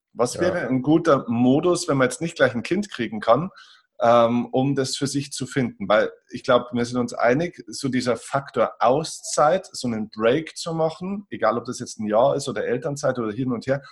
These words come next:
Speaker 1: aber der Break ist etwas, was schon notwendig auch ist, um diesen Schritt zurückzutreten, wie du sagst, ne?
Speaker 2: Ja,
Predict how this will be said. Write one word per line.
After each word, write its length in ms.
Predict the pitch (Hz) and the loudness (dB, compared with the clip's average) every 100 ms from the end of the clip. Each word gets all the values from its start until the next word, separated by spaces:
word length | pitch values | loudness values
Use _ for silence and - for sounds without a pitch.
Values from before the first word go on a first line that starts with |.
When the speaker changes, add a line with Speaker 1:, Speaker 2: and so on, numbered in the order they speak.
| _ - | _ -6
Speaker 1:
aber 120 | 120 | -2
der 120 | 117 | -2
Break 460 | - 110 127 175 - | 0 2 4 2 -4
ist 160 | - | -6
etwas, 380 | 117 139 143 - | -6 -4 -6 -2
was 160 | 123 - | -4 -2
schon 360 | - 127 151 | 0 2 2
notwendig 680 | 131 127 - 95 95 95 - | -2 -2 -4 -8 -8 -12 -16
auch 180 | - - | -16 -16
ist, 200 | 90 - | -16 -10
um 140 | 107 | -8
diesen 220 | 110 - | -8 -8
Schritt 360 | 104 135 131 - _ _ _ | -8 -6 -8 -10 _ _ _
zurückzutreten, 800 | - 131 139 - 107 110 95 104 | -2 0 0 -2 -4 -4 -6 -8
wie 60 | 92 | -10
du 100 | 92 | -10
sagst, 380 | - 87 - 110 | -12 -14 -12 -10
ne? 160 | 135 - _ _ | -10 -14 _ _
Speaker 2:
Ja, 460 | - 95 101 110 | -2 0 2 0